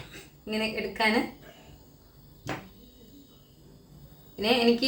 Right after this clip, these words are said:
ഇത് തന്ന ചേച്ചി തന്നെ വേറെ രണ്ട് കുരു തന്നിട്ടുണ്ട്, രണ്ട് മൂന്നെണ്ണം അവർക്ക് കിട്ടി. ഞാൻ പറഞ്ഞു, "ഈ സാധനം മാത്രം നമ്മുടെ വീട്ടിലില്ല" എന്ന് പറഞ്ഞപ്പോ എനിക്ക് കുരു നടാൻ തന്നിട്ടുണ്ട്, അത് ഞാൻ എടുത്ത് വെച്ചിട്ടുണ്ട്. ഇതിൻ്റെതും അതുപോലെ തന്നെ എടുത്ത് നടണം.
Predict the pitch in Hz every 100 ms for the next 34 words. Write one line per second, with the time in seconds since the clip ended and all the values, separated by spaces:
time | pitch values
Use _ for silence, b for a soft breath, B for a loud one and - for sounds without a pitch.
0 | 262 262 285 254 226 247 262 233 247 247
1 | 233 311 - - - - - - 233 247
2 | 254 247 254 240 262 214 190 190 190 196
3 | 208 208 202 196 196 214 220 - 208 226
4 | 233 202 202 - 226 233 233 214 214 202
5 | 202 196 196 208 196 190 196 190 196 208
6 | 190 185 175 254 - B B B - 202
7 | 220 226 - - 226 233 208 208 233 196
8 | 185 190 196 170 - 190 202 190 180 214
9 | 185 185 180 170 262 - B B - 208
10 | 220 226 233 294 - 202 196 202 196 214
11 | 202 190 208 175 165 170